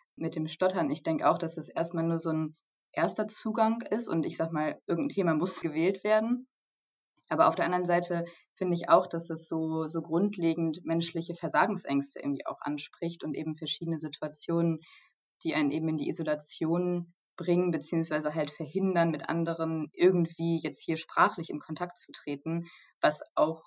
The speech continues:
vielleicht noch mal auf so einer anderen Ebene irgendwie auch das Rotwerden sein kann, ne? Vielleicht auch, ah, alle schauen, ist wieder etwas, was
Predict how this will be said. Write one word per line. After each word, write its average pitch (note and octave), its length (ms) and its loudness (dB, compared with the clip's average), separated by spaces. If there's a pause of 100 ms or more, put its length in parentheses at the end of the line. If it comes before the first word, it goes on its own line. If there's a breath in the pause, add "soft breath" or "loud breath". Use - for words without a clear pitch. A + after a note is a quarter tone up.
(140)
vielleicht E3 220 -4
noch D#3 100 -2
mal D#3+ 140 0
auf - 120 -2
so - 100 -6
einer D3+ 120 -2
anderen E3 260 0
Ebene D#3 300 -2
irgendwie D3 300 -4
auch - 80 -4
das - 240 -10
Rotwerden G3 580 0
sein G3 300 0
kann, F#3+ 280 -4
ne? F3+ 100 -6
Vielleicht E3 320 -6
auch, D#3+ 180 2
ah, E3 300 2
alle E3 180 -2
schauen, E3+ 360 2
ist - 120 -8
wieder E3+ 140 -4
etwas, - 280 -8
was D#3+ 120 -10